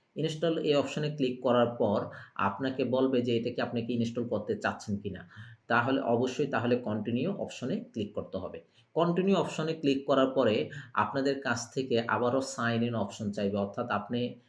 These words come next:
যে Gmail দ্বারা log in করেছেন সেটি কিন্তু সে আবার চাইবে, অর্থাৎ অ্যাক্সেস করার জন্য। সেই জন্য আপনারা এই যে আপনাদের Gmail-টি এখান থেকে সিলেক্ট করে দিবেন। ওকে, সিলেক্ট করে দেওয়ার পর একটু পরে দেখবেন,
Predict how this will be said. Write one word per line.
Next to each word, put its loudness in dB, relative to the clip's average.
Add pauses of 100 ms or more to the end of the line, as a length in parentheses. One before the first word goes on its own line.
(120)
যে 2
Gmail 0
দ্বারা 2
log 4
in 2
করেছেন 0
সেটি -6
কিন্তু -4
সে -2
আবার 2 (360)
চাইবে, 4
অর্থাৎ -2
অ্যাক্সেস -6
করার 0
জন্য। -4 (380)
সেই 0
জন্য -2
আপনারা 0
এই 4
যে 0
আপনাদের 0
Gmail-টি 0
এখান -2
থেকে -4 (200)
সিলেক্ট -2
করে -2
দিবেন। -8
ওকে, 0 (320)
সিলেক্ট -2
করে 6
দেওয়ার 6
পর 2 (120)
একটু -6
পরে 2
দেখবেন, 0